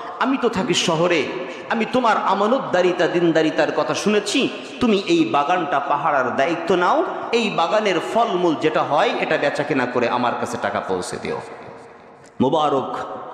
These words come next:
দীর্ঘদিন ধরে ওই বাগান পরিচর্যা করেছে, দীর্ঘ দশটা বৎসর ওই বাগান দেখাশুনো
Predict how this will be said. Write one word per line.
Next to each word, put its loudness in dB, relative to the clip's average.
দীর্ঘদিন 2
ধরে 2
ওই 2
বাগান 0
পরিচর্যা 0
করেছে, -2
দীর্ঘ 2
দশটা 0
বৎসর 2
ওই 4
বাগান 2
দেখাশুনো 0